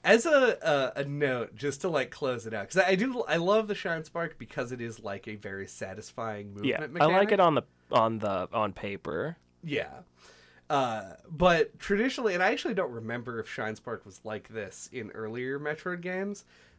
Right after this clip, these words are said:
Speaker 1: um, uh, in this game, they tell you how to do it and its mechanics when you unlock the speed booster. It's like, when you're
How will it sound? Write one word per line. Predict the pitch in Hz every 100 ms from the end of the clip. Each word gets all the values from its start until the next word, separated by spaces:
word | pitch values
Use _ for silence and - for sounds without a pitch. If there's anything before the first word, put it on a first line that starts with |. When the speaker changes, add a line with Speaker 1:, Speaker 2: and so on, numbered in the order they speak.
| _
Speaker 1:
um, | 135 120 104 98 107 - _ _ _ _
uh, | 139 139
in | 170 185
this | 233
game, | 262 254
they | 214 185
tell | - 175
you | 165 165 165 143
how | - 160 143
to | 123
do | 104 120
it | 151 175 -
and | 135 123
its | -
mechanics | 113 - 131 113 98 90 - - -
when | 135 120
you | 107 104 98 -
unlock | 120 117 107 101
the | -
speed | - 113 98
booster. | 107 - - - 101
It's | 110 -
like, | 98 98 - - - _
when | 175 247
you're | 233 226 214